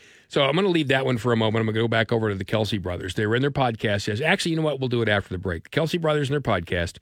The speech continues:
<laughs> and they decided to address the Justin Tucker thing. And you, you may have heard it by now, but if not, I'm gonna play that one for you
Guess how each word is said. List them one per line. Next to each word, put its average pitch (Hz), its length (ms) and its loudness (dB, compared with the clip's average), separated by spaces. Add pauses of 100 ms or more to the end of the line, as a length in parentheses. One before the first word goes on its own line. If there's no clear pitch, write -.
(160)
<laughs> - 200 -20
and - 120 -4
they 127 160 0
decided 117 500 -2
to 104 100 0
address 107 360 2
the - 120 -8
Justin 101 400 -2
Tucker 95 320 -2
thing. 92 240 -4
And 101 80 -2
you, 104 100 -4
you 120 220 -6
may 135 220 2
have 117 120 2
heard 107 180 0
it 98 60 -6
by 92 140 0
now, 90 180 0
but 95 120 -2
if 92 100 -2
not, 95 180 0
I'm 95 80 0
gonna 90 120 -4
play 90 200 -6
that 90 200 -6
one 90 100 -6
for 87 240 -8
you 82 80 -8